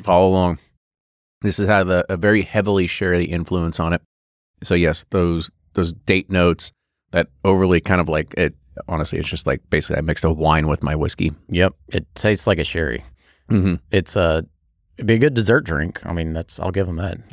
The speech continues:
Speaker 2: It's
Speaker 1: <laughs> You gonna pour this, like, over your ice cream? Or
Speaker 2: It would be
Speaker 1: maybe
Speaker 2: good over
Speaker 1: next
Speaker 2: ice
Speaker 1: to your
Speaker 2: cream.
Speaker 1: flambe or something
Speaker 2: Yeah.
Speaker 1: like that?
Speaker 2: Douse my bread pudding with it.
Speaker 1: Yeah. All right, well, let's go ahead and let's rate it. So, on with the nose.
Speaker 2: Mm,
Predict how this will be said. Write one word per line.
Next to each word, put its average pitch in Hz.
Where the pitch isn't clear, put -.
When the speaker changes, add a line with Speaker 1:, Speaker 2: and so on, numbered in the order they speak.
Speaker 2:
It's -
Speaker 1:
<laughs> -
You 127
gonna 113
pour 113
this, 98
like, 82
over 87
your 82
ice 92
cream? 101
Or -
Speaker 2:
It 107
would 160
be 147
Speaker 1:
maybe 127
Speaker 2:
good 95
over 82
Speaker 1:
next 87
Speaker 2:
ice -
Speaker 1:
to 80
your 90
Speaker 2:
cream. 85
Speaker 1:
flambe 110
or 110
something 101
Speaker 2:
Yeah. 90
Speaker 1:
like 107
that? 113
Speaker 2:
Douse 87
my 92
bread 87
pudding 90
with 90
it. 90
Speaker 1:
Yeah. 95
All 80
right, 120
well, 95
let's 92
go -
ahead 110
and 95
let's 95
rate 101
it. 80
So, 82
on 95
with 117
the 98
nose. 90
Speaker 2:
Mm, 202